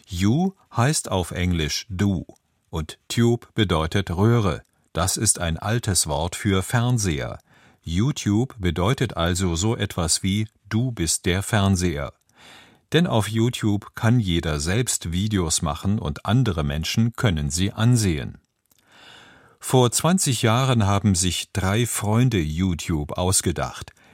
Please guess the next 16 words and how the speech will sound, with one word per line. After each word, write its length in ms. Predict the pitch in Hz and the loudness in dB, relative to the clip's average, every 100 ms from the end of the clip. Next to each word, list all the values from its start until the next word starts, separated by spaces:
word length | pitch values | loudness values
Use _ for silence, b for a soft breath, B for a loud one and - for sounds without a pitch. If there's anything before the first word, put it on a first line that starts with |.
| b | b
Sie 240 | - 78 | -6 -4
heißen 460 | 78 90 101 101 92 - _ _ | 0 2 2 2 0 -4 _ _
Chad 400 | - 76 - - | -6 -6 -6 -4
Hurley, 520 | 92 98 101 107 113 - _ | 0 0 0 -2 -4 -10 _
Steve 400 | - 90 65 - | -8 -6 -6 -6
Chen 380 | - 85 90 104 | -2 0 0 -2
und 320 | - 95 - _ _ - | 0 -2 -2 _ _ -6
Javed 400 | 85 73 73 - | -4 -4 -6 -2
Karim. 560 | 104 98 107 82 65 - b b b b | 0 2 2 0 -4 -12 b b b b
Es 200 | - 90 | -4 0
sollte 340 | - 107 113 117 | 2 2 2 0
eine 220 | 95 104 | 2 2
Internetseite 960 | 101 147 160 120 98 - 90 85 92 90 | 2 0 2 2 2 0 0 0 -2 -4
für 300 | - 104 92 | 0 0 2
Hobbyfilme 680 | 120 120 87 - 76 71 | 0 0 -2 -2 -2 -2
sein. 460 | 73 80 76 65 | -2 -4 -4 -6